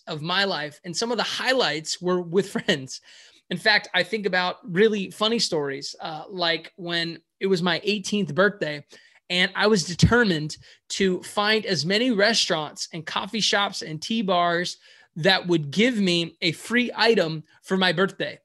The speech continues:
And I convinced three or four of my friends to come out with me and to ask for me, to drive around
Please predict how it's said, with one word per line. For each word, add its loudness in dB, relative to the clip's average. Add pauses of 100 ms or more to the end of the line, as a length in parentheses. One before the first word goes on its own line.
(540)
And -4
I 4
convinced 2
three -2
or 4
four 2
of 2
my 0
friends 2
to -4
come -2
out 0
with 6
me -4 (180)
and 2
to -4
ask 2
for 2
me, 2
to -4
drive 0
around 2